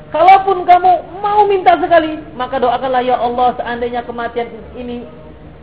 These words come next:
kematian lebih baik untukku, untuk duniaku dan untuk akhiratku, maka ya matikan." Jika ternyata kema-, jika ternyata kehidupanku lebih baik untukku dan untuk duniaku dan untuk akhiratku,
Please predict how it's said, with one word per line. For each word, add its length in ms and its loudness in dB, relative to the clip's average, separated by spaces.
kematian 480 -2
lebih 160 0
baik 240 0
untukku, 560 -2
untuk 240 -4
duniaku 720 -2
dan 180 -4
untuk 140 0
akhiratku, 480 2
maka 480 -2
ya 80 -4
matikan." 480 -6
Jika 300 2
ternyata 460 0
kema-, 340 -6
jika 240 -2
ternyata 400 -4
kehidupanku 880 -2
lebih 160 -4
baik 160 8
untukku 540 -2
dan 100 -2
untuk 240 -4
duniaku 640 -4
dan 160 -4
untuk 160 0
akhiratku, 480 0